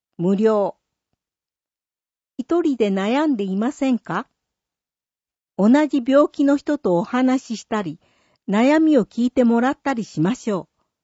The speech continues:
う。気軽にご参加ください。時、九月二十日金曜、午後一時半から三時。ところ、松坂庁舎、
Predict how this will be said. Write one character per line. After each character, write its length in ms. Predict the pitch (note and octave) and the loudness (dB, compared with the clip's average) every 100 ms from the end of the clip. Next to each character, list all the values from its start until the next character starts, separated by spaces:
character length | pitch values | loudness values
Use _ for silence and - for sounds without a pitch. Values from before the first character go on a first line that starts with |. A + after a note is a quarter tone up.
| _ _ _ _ _ - | _ _ _ _ _ -2
う。 40 | |
気 80 | G#3+ | 2
軽 240 | C#4 D4 | 4 4
に 240 | C#4 C4+ - | 4 4 2
ご 180 | G#3 A3 | 0 0
参 260 | C4+ C4+ | 2 0
加 140 | B3+ B3 | -2 -6
く 140 | A#3+ | -4
だ 140 | A3 | -4
さ 200 | B3 B3 | -4 -4
い。 140 | G3+ - _ _ _ _ _ _ _ _ _ _ _ _ - | -6 -8 _ _ _ _ _ _ _ _ _ _ _ _ -10
時、 480 | G3 - B3+ A#3+ - _ _ _ _ _ | -10 -4 -4 -4 -12 _ _ _ _ _
九 140 | C#4+ D4+ | 2 4
月 400 | D#4+ E4+ - F3+ | 4 2 -6 -8
二 220 | F3 E3+ | -6 -10
十 120 | - | -8
日 200 | - A3+ | -6 -6
金 340 | - A#3+ A3+ | 0 2 4
曜、 260 | A3+ F#3+ D#3 _ _ _ | 2 0 -4 _ _ _
午 260 | A3 B3+ D4+ | 0 4 4
後 160 | C#4 G#3 | 4 2
一 260 | F#3+ C#4 | 0 -2
時 120 | C4 C#4 | 0 0
半 300 | C4+ C4 B3 | 2 0 -2
か 160 | E3 | -4
ら 140 | D3+ D3+ | -4 -6
三 380 | - A#3 A3+ D#3 | -4 -2 -2 -4
時。 180 | - _ _ _ _ _ _ _ _ | -12 _ _ _ _ _ _ _ _
と 120 | G#3+ | -2
こ 180 | G#3 C4+ | 4 4
ろ、 200 | C4 A#3+ - _ _ _ _ | 4 0 -8 _ _ _ _
松 280 | G3 G#3+ A3+ | 0 0 0
坂 340 | - D4 D4+ D4 | -4 -4 -2 -6
庁 280 | - C4+ | -2 -4
舎、 280 | G#3 - - | -4 -12 -16